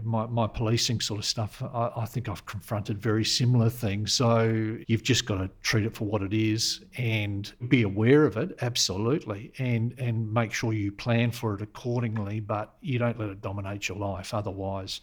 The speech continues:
You know, as I used to say to some people, if, uh, you know, particularly in East Timor, if, if you let it dominate what you were doing, you would never leave the, the gate. You know, you would never go and do anything. You would never interact. And that would be a very sad twelve months to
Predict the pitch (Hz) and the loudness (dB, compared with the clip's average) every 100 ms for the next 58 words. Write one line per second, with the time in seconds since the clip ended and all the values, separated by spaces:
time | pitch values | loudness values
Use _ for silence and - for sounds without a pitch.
0 | - 113 110 120 139 123 110 107 104 - | -4 0 2 2 4 4 4 0 2 2
1 | 117 107 101 120 117 110 113 117 110 - | 2 0 0 2 0 2 0 0 -2 0
2 | 131 107 107 - 101 98 165 127 104 104 | -2 0 -2 -2 -2 2 0 2 0 2
3 | 107 - - 123 120 107 110 - - - | 2 2 4 6 6 6 2 0 -4 -2
4 | 120 - 120 113 117 123 120 123 110 107 | -2 2 2 4 6 4 4 0 0 0
5 | 104 117 120 - 117 110 113 110 107 107 | -2 -4 -8 -4 -2 0 0 0 0 -2
6 | 104 104 110 107 104 101 104 101 - - | -2 -2 -2 -2 0 0 -2 -4 -8 -16
7 | - - 123 - 117 120 113 101 110 - | -20 -8 -6 -6 -4 -4 -4 -6 -6 -12
8 | - - 98 101 104 101 101 98 107 113 | -14 -8 -4 -2 -2 0 -2 -2 0 0
9 | 107 98 107 107 101 98 110 107 101 - | 0 -2 0 0 -2 -2 0 2 0 -4
10 | 104 98 98 98 113 113 107 - 110 127 | -8 -4 -4 0 0 2 0 -2 -2 -2
11 | 101 110 110 - - 123 131 120 110 107 | -2 -4 -4 -12 -2 2 2 2 2 2
12 | 101 113 110 104 - 120 110 104 104 104 | 2 4 4 4 2 2 2 2 0 -4
13 | _ - 123 101 117 120 - 117 | _ -8 -6 -4 -4 -4 -4 -4